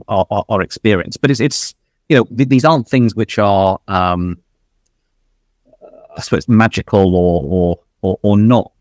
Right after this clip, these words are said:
um, not common sense. So scale, you know, is one. Are there barriers to entry? The regulation stable and favorable? You know, do, if you're, if you're an oil company, again, I'll go back to that example. Do you have a lot of reserves in the ground, or are you about to run out of oil to,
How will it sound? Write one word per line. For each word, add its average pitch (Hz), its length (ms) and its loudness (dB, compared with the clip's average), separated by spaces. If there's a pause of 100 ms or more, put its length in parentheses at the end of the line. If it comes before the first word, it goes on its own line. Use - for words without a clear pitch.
(140)
um, 90 460 0
not 110 300 -2
common 92 300 -2
sense. 95 280 -2
So 101 80 -2
scale, 104 600 0 (100)
you 107 100 -4
know, 87 160 -4
is 92 160 -8
one. 101 520 0 (400)
Are 101 80 -4
there 101 100 0
barriers 90 340 0
to 104 120 -2
entry? 107 760 0 (160)
The 98 80 -4
regulation 95 720 -2
stable 95 580 -2
and 95 160 0
favorable? 95 800 -2 (400)
You 113 80 0
know, 90 120 0
do, - 160 -2
if 127 140 0
you're, 110 200 4
if 104 200 -4
you're 101 140 2
an - 40 -2
oil 104 160 0
company, 95 420 -2
again, 92 200 0
I'll 90 80 -2
go 98 100 -2
back 87 140 -2
to - 60 -18
that 95 120 -2
example. 95 540 -2 (200)
Do 113 100 -2
you 104 80 0
have 101 180 -2
a 101 40 0
lot 98 220 0
of 92 80 -8
reserves 113 420 0
in 139 100 2
the 123 60 0
ground, 120 360 2
or 104 120 0
are 98 40 0
you 98 120 -2
about 92 200 -2
to - 100 -8
run 95 180 0
out 92 180 -2
of 87 100 -4
oil 92 240 -2
to, 85 160 -8